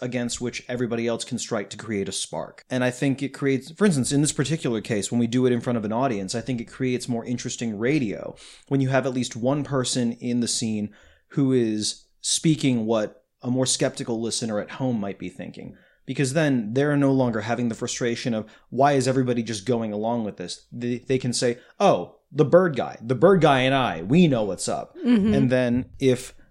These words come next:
Speaker 1: the two, if the two of us end up being wrong, then we end up being wrong. But if the two of us end up being right, then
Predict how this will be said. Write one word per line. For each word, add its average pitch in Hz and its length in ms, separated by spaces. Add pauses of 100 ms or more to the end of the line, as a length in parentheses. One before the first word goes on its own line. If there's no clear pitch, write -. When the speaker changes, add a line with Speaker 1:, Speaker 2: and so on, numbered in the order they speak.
Speaker 1:
the 139 80
two, 147 560
if 143 140
the 139 80
two 156 160
of 139 80
us - 100
end 135 160
up 113 80
being 120 240
wrong, 156 500
then 180 160
we 170 120
end 160 160
up 135 100
being 131 240
wrong. 107 260
But 139 120
if 135 60
the 135 40
two 262 140
of 269 80
us 208 100
end 202 120
up 143 100
being 139 260
right, 117 320 (100)
then 117 380